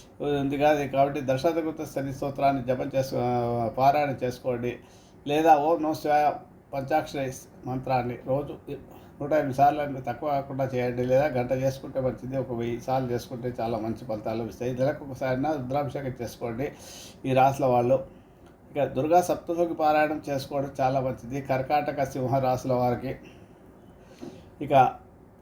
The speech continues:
మృత్యుంజయ మంత్రాన్ని జపం చేసుకోవడం వల్ల మీకు లిక్విడ్ క్యాష్లో ఇబ్బందులు రాకుండా ఉంటాయి. ప్రతిరోజు ఇరవై ఏడు సార్లు చేసుకోండి. దానివల్ల నవగ్రహ పీడా స్తోత్రం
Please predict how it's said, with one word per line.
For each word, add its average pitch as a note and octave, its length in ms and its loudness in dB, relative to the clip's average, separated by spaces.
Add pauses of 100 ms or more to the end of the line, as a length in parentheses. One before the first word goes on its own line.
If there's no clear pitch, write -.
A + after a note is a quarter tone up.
(140)
మృత్యుంజయ F3+ 480 0
మంత్రాన్ని D#3+ 560 2
జపం D#3+ 300 0
చేసుకోవడం D3+ 460 -2
వల్ల D#3+ 200 2
మీకు D3 180 -2
లిక్విడ్ C#3 340 -2
క్యాష్లో F3 280 2
ఇబ్బందులు D3 360 -2
రాకుండా C#3 380 2
ఉంటాయి. B2+ 400 2
ప్రతిరోజు C3 600 2 (460)
ఇరవై C3+ 200 0
ఏడు C3 120 2
సార్లు D3+ 300 2
చేసుకోండి. A#2 400 -2
దానివల్ల A2+ 500 -2 (540)
నవగ్రహ E3+ 420 4
పీడా D#3 360 -2
స్తోత్రం C#3 460 -4